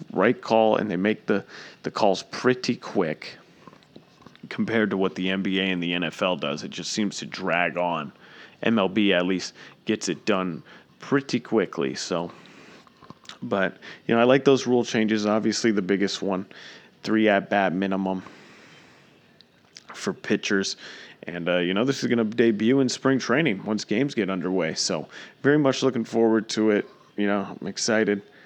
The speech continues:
March twelfth, Thursday.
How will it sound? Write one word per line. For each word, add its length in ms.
March 300
twelfth, 480
Thursday. 580